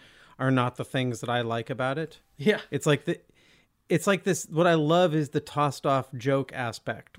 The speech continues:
Speaker 1: What I don't
Speaker 2: <laughs>
Speaker 1: love is the hundred and fifty million dollars
Speaker 2: <laughs>
Speaker 1: b-, dollar budget movie built around this weird joke of, like, how can we make this odd movie?
Speaker 2: <laughs>
Speaker 1: You can sort of pull that trick once.
Speaker 2: Yeah.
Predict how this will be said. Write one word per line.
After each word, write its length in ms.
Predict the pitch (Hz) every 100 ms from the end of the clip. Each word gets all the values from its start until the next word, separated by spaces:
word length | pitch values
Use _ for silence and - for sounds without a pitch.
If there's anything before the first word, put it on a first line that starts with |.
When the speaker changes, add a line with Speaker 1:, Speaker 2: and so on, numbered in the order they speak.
| -
Speaker 1:
What 120 | 131
I 60 | 127
don't 340 | 139 127 -
Speaker 2:
<laughs> 0 |
Speaker 1:
love 300 | 135 131 117
is 160 | 117 107
the 120 | 113
hundred 340 | 131 131 127
and 100 | 123
fifty 280 | 143 - 135
million 380 | 127 127 131 127
dollars 680 | 127 127 127 127 120 202 202
Speaker 2:
<laughs> 760 | - 208 - 196 - 208 151 -
Speaker 1:
b-, 80 | 170
dollar 340 | - 143 139
budget 720 | 123 104 - 139 123 143 147 - _ 143
movie 500 | 139 151 143 160 151
built 360 | 127 143 147
around 440 | 156 139 139 139 135
this 260 | 131 -
weird 580 | 131 131 135 131 113 104
joke 320 | 156 135 135
of, 80 | 127
like, 240 | 127 123 - - - -
how 160 | 135
can 120 | 131
we 100 | 135
make 240 | 131 131 123
this 160 | 135 143
odd 300 | 131 127 117
movie? 560 | 120 123 147 156 165 -
Speaker 2:
<laughs> 40 | 196 - - - 185 - 190 -
Speaker 1:
You 120 | 170
can 200 | - 143 135
sort 180 | 151 131
of 80 |
pull 180 | - 147
that 200 | 139 135
trick 320 | - 147 139 131
once. 540 | 139 147 - - -
Speaker 2:
Yeah. 260 | 165 165